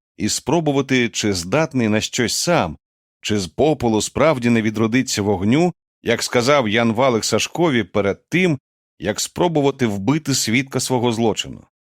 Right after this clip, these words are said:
"Ні, не думай про це, не думай",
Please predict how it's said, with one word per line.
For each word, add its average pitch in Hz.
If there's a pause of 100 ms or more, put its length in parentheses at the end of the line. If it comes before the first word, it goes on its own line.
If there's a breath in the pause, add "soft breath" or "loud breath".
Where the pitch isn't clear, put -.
(600)
"Ні, 92
не 85
думай 101
про 90
це, 82
не 104
думай", 107